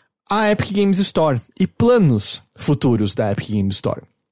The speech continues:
Uma pessoa que diz entender bem russo, apesar de não pegar bem certos termos, ainda mais que o podcast era profundamente sobre games, ouviu o episódio, achou interessante e fez uma extensiva tradução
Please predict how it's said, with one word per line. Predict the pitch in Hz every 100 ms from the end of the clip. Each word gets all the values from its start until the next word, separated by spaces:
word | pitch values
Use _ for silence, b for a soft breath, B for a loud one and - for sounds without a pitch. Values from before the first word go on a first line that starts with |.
| _ B B
Uma | 269 339
pessoa | 339 311 - 233 285 269
que | - 202 185 175 - -
diz | 123 151 175
entender | 156 160 151 143 139
bem | 117 127
russo, | 113 196 330 - 311
apesar | 196 160 147 143
de | 127 135
não | 135 139
pegar | 131 143 135 135
bem | 123 120 127
certos | 120 127 - -
termos, | 220 233 202 156
ainda | 139
mais | 131 123
que | -
o |
podcast | 131 117 113 127 120 - - 107 B B B B
era | 143 156 151 139 131 123
profundamente | - 208 233 - 175 156 135 123 123 -
sobre | 120 - 127 117
games, | 113 120 131 156 170 - - B B B B B
ouviu | 311 240 254
o | 226
episódio, | 214 165 151 185
achou | 196 -
interessante | 175 190 196 - 185 196
e |
fez | 214 - 196 226 247 220
uma | 247 247 240 254 247 240
extensiva | - - 233 - - 220 254
tradução | 262 247 254 - 185 214